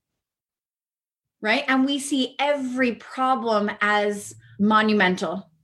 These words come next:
We see every single thing as something that we've gotta fix in order to get better. But you guys, it's just a shift in your perspective. It's a power pivot.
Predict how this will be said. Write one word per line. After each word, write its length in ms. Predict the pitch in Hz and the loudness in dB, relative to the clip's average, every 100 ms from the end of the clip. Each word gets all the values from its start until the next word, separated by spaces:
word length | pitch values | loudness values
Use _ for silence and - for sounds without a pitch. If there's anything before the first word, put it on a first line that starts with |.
| _ | _
We 220 | 233 254 | 0 0
see 320 | 262 269 240 - | 0 -2 -4 -2
every 440 | 285 294 269 285 | -2 -2 -2 -4
single 340 | 262 285 254 240 | -2 0 0 0
thing 260 | 285 262 | 0 0
as 160 | 233 220 | 0 0
something 380 | 254 247 247 240 | -2 -2 -2 -2
that 120 | 220 | 0
we've 200 | 220 196 | -2 0
gotta 260 | 233 262 | 0 0
fix 380 | 262 - 277 277 | -2 -2 -2 0
in 160 | 247 220 | -2 0
order 380 | 240 254 262 269 | 0 0 0 -2
to 160 | 269 262 | -2 -2
get 340 | 214 226 - | 0 -2 -2
better. 300 | 254 262 233 | 0 0 0
But 240 | 196 226 | 0 -2
you 220 | 220 233 202 | -2 -6 -4
guys, 380 | 262 285 269 240 | 0 0 0 -4
it's 160 | 202 | -6
just 240 | 247 247 240 | -6 -4 -2
a 80 | |
shift 480 | 220 - 330 339 - | -2 -2 0 -2 -4
in 160 | - 220 | -4 -2
your 140 | 220 | -2
perspective. 540 | 214 214 - 269 226 214 | -4 -6 -2 0 0 0
It's 140 | 240 | 0
a 80 | 254 | 0
power 380 | - - 247 262 | -2 -2 0 -2
pivot. 380 | 254 240 190 | -2 -4 -4